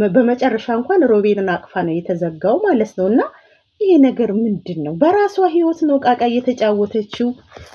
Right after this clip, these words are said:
ወይስ በእኛ ጭንቅላት ነው ቃቃ እየተጫወተች ያለችው? እኔ ግራ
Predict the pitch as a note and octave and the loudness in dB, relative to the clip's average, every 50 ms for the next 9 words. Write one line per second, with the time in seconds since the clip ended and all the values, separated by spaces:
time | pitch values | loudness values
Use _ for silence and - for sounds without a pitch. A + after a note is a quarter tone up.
0 | - - A3+ C4+ F4+ G#4+ A4+ A4 - C#4 A#3 D4+ D4+ D#4 D#4 D#4 D#4+ D4+ D4 - | -6 0 2 4 6 6 6 4 2 0 2 4 4 4 4 2 0 0 -2 -2
1 | D4+ D4 C#4 C4 C#4 C4+ C#4 C#4+ C#4 - B3+ A#3 A3+ A3 - G#3+ G#3+ - - G3+ | -4 -2 -2 0 0 0 0 0 -2 -2 -2 0 -2 -2 -2 -4 -4 -2 -2 -2
2 | G3+ F#3+ G#3+ G#3+ A3 G#3+ - - G3 F#3+ F#3 F#3 F#3+ F#3+ G3+ G3 - - - F#3+ | -2 -2 -4 -4 -6 -6 -4 -4 -2 -2 -2 -4 -4 -6 -8 -12 -10 -4 -2 -2
3 | E3+ E3 E3+ E3 D#3+ D#3+ - - - - - - _ _ _ _ _ _ _ _ | 0 0 0 -2 -2 -2 -4 -8 -10 -10 -10 -10 _ _ _ _ _ _ _ _
4 | _ _ _ - D4 D#4+ E4 G4 G#4+ B4+ A#4+ A4+ - - G#3+ F#3 F3+ C4 C#4+ D#4 | _ _ _ 2 4 6 6 6 4 2 -2 -4 -6 -10 -8 -2 0 0 2 2